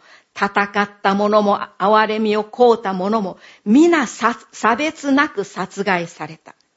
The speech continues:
殺された者の数は、殺害者の数を上回った。軍隊は死者の山をよじ登って、絶滅の仕事を続けねばならなかった。神殿が破壊された後、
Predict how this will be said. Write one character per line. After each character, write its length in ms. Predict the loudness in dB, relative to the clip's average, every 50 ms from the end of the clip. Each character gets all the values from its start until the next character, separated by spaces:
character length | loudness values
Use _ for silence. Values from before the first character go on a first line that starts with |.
| _ _ _ _ _ _ _ _ _ _ _ _
殺 260 | -2 0 2 2 2 0
さ 180 | 2 0 0
れ 100 | 0 0
た 140 | -2 -2 -2
者 260 | 0 0 0 0 0
の 140 | 0 0 -2
数 340 | -4 -4 -6 -6 -4 -4 -4
は、 180 | -6 -6 -6 -10 _ _ -20 _ -20
殺 520 | -12 -4 -4 -4 -4 -4 -8 -8 -6 -2
害 320 | 0 0 2 2 0 -2
者 180 | -2 -2 -2 -2
の 160 | 0 0 -2
数 400 | -4 -2 -2 -2 -2 -2 -2 -4
を 280 | -2 -2 -2 -4 -6 -4
上 240 | 0 2 2 2 2
回 240 | 2 0 0 -2 -2
っ 40 | -6 _ _ _
た。 100 | -20 -20 _ _ _ _ _ _ _ _ _ _ -18
軍 480 | -12 -6 0 4 6 6 6 6 4 2
隊 300 | -2 -2 -2 -2 -4 -6
は 180 | -6 -8 -10 _ _ _ _ _
死 300 | -14 -8 -4 -4 -2 -2
者 240 | -2 0 2 2 2
の 180 | 2 2 2 2
山 460 | 2 2 2 2 2 2 2 2 0
を 80 | 0 0
よ 240 | 2 4 4 4
じ 200 | 4 2 2 2
登 320 | 4 4 4 4 2 0 0
っ 40 | -2 -12 _ -12
て、 160 | -12 -12 -12 _ _ _ _ -12
絶 460 | -2 2 2 2 2 0 -4 0 0
滅 360 | 2 2 2 0 -4 -4 -2 0
の 160 | 0 0 -2
仕 220 | -4 -8 -6 0
事 380 | 2 2 2 2 -2 -4 -4 -4
を 80 | -6
続 340 | -8 -10 -12 -10 -8 -8 -6
け 160 | -4 -4 -2
ね 140 | -2 -2 -2
ば 160 | -4 -4 -6 -6
な 180 | -6 -6 -6
ら 120 | -4 -4 -6
な 120 | -6 -8
か 140 | -12 -14 -18
っ 60 | -18 _ _ _
た。 120 | -20 -20 -20 _ _ _ _ _ _ _ _ _ _ _ _ _
神 400 | -10 -4 0 2 4 4 4 4
殿 240 | 2 2 0 0 0
が 120 | -2 -2
破 100 | -2 -2
壊 320 | -4 -2 -2 0 0 -2 -4
さ 180 | -4 -6 -6
れ 120 | -4 -6 -8
た 160 | -8 -8 -8
後、 380 | -6 -6 -8 -10 -12 -18 -18